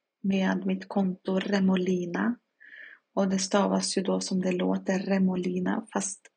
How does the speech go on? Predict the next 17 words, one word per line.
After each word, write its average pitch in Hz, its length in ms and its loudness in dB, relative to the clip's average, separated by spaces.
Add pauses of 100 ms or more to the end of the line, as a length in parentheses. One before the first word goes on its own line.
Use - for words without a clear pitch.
lilla 196 680 2
A 208 220 8
på - 140 -8
slutet 208 640 0
är 185 200 0
litet 185 540 -2 (320)
Q, 190 240 0 (600)
bokstaven 190 480 -4
Q. 202 460 0 (2000)
Eh, 190 260 4
där 208 280 8
postar 190 460 0
jag 180 280 0
ibland 196 1000 4 (360)
om 175 280 -2
psykisk - 540 -4
ohälsa 190 640 -4